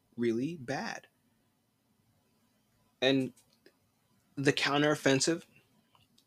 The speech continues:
is still going on. Uh, we, we, it's, uh, it's objectively failed. It has failed to reach any meaningful objective. It hasn't even reached the first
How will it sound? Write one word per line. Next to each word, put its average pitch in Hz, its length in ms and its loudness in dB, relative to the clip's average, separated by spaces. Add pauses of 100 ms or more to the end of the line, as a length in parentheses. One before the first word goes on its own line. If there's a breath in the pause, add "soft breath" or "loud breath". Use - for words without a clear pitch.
(200)
is 147 160 6
still 135 380 6
going 143 300 6
on. - 240 0
Uh, 73 180 -2
we, 127 220 0
we, 139 140 6
it's, - 480 2
uh, 151 160 6
it's 165 200 6
objectively 160 480 4
failed. 160 480 2 (920)
It 135 80 4
has 135 140 6
failed 151 400 2
to 139 80 2
reach 127 340 0
any 139 220 6
meaningful 135 480 4
objective. 113 500 -4
It 127 80 2
hasn't 143 280 2
even 131 140 2
reached 127 240 -2
the 135 60 -10
first 131 400 0